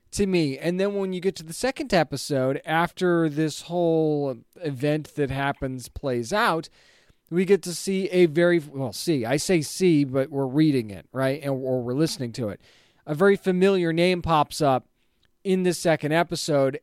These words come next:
and you will not be surprised, I don't think you will be anyway,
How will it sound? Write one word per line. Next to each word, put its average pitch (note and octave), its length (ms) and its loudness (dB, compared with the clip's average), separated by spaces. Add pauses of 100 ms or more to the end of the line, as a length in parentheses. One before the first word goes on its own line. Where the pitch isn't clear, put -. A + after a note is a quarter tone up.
and D#3 560 -2
you D#3+ 180 -4
will D#3 140 -2
not D3+ 420 -2
be F3+ 100 -4
surprised, C3+ 1000 0 (160)
I F3+ 140 2
don't G3+ 200 4
think D3 180 -2
you C#3 80 -2
will C3 140 2
be B2 160 0
anyway, A2 480 -6